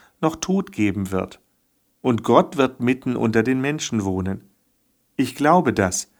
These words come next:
Und trotzdem muss ich zugeben, dass ich mir eigentlich kaum vorstellen kann, wie das sein wird, der alten Erde nicht mehr zu gedenken – weil mich Gottes Schöpfung und seine Natur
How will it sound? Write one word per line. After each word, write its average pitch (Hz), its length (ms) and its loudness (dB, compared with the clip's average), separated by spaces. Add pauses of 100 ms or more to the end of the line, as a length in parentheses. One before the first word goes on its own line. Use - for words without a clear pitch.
(400)
Und - 200 -2
trotzdem 165 500 4
muss 139 200 0
ich 131 140 -2
zugeben, 143 560 2 (560)
dass 139 240 0
ich 147 160 0
mir 131 160 4
eigentlich 165 560 4
kaum 123 280 2
vorstellen 127 640 2
kann, 117 320 -2
wie 117 120 -2
das 113 240 2
sein 135 340 2
wird, 113 240 4 (560)
der 120 240 6
alten 165 400 4
Erde 113 440 4
nicht 110 300 0
mehr 107 160 2
zu 117 160 0
gedenken – 120 680 -2 (680)
weil 107 160 4
mich 104 280 0
Gottes 175 360 4
Schöpfung 131 540 0
und 110 140 0
seine 104 260 2
Natur 127 500 2